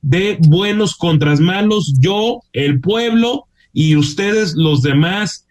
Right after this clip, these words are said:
esa oligarquía rapaz que ha sido, a su parecer, aunque le reconocieron el triunfo de dos mil ocho y demás triunfos a,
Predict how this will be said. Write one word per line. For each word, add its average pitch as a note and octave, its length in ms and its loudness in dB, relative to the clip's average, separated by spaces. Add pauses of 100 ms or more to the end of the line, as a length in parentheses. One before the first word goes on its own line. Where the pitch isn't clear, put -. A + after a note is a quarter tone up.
(120)
esa D#3 480 -2
oligarquía E3+ 1120 0
rapaz D3+ 640 -2
que F3+ 360 -6 (320)
ha D#3+ 180 0
sido, F#3+ 580 0 (240)
a C#3+ 160 -2
su C#3 200 2
parecer, D3 600 0 (240)
aunque C#3 320 0
le C#3+ 140 0
reconocieron C3+ 680 0
el C#3+ 100 2
triunfo D#3+ 540 0 (260)
de C#3+ 100 0 (200)
dos C#3+ 120 0
mil F3+ 200 2
ocho F#3 400 -2
y D3+ 140 0
demás C#3+ 360 2
triunfos D#3+ 500 0
a, A#2+ 440 2